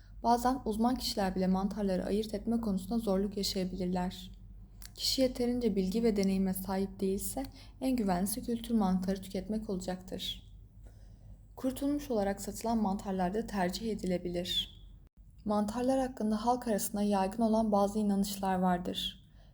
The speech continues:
Zehirli mantarlar parlak, renkli olur. Zehirli mantarlar pişirildiğinde zehrini kaybeder.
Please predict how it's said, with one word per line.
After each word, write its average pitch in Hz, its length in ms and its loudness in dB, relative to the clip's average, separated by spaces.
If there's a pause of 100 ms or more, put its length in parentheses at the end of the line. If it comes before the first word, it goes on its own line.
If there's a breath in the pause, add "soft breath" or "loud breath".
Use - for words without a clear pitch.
Zehirli 233 400 4
mantarlar 208 640 2
parlak, 190 580 0
renkli 196 300 2
olur. 185 440 -2 (320 loud breath)
Zehirli 233 340 4
mantarlar 214 600 2
pişirildiğinde 202 560 -2
zehrini 185 440 0
kaybeder. 185 800 -2